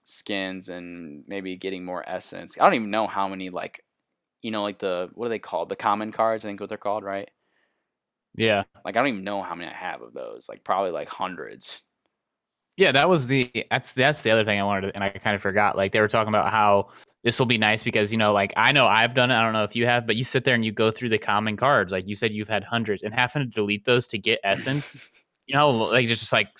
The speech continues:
Speaker 2: okay, delete,
Speaker 1: I wish I could
Speaker 2: delete,
Speaker 1: type in,
Speaker 2: delete.
Speaker 1: "Delete all but fifty." <laughs> Like
Speaker 2: Yeah, yeah, yeah, yeah, exactly. So I think that'll h-, really, I mean, obviously they're getting ri-, rid of that. So I think that really helps with the whole blueprint thing, is instead of having to sit there and delete all these cards to get ice,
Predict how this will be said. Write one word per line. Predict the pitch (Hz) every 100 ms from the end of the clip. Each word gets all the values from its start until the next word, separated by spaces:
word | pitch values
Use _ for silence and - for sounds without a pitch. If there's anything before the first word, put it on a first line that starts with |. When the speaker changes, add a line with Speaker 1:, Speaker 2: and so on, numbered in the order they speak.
| -
Speaker 2:
okay, | 123 - 104
delete, | 104 101 104 101 101 -
Speaker 1:
I | 127
wish | 123
I | 160
could | 113
Speaker 2:
delete, |
Speaker 1:
type | 104 117 113
in, | 113 101
Speaker 2:
delete. | 107
Speaker 1:
"Delete | 110 110 117 107
all | 104 107
but | 101 -
fifty." | 98 85 - - -
<laughs> | -
Like | 104 107 - - - - -
Speaker 2:
Yeah, | 151 156 160 117 - -
yeah, | 156 165 113
yeah, |
yeah, | 135 139 123 104
exactly. | 107 117 131 127 107 95
So | - 113
I | 107
think | 113 151
that'll | 135 123 110
h-, | 113
really, | 113 110 104
I |
mean, | 107 98
obviously | 104 98 110
they're | 101
getting | 104 98
ri-, | 92 98
rid | 107 107
of | 95
that. | 95 92
So | - 104
I |
think | 123
that | 120 107
really | 110 98
helps | 113 104
with | 98 -
the |
whole | 101 98
blueprint | 95 98 107 - 98 92
thing, | 95 92
is | 92 92
instead | - 98
of | 95
having | 101 104
to |
sit | 98 104
there | 107
and | 101
delete | 98 98 104 104 -
all | 104 104
these | 104 104 98
cards | - 104 104 -
to | 98
get | 98 101
ice, | 107 101 - -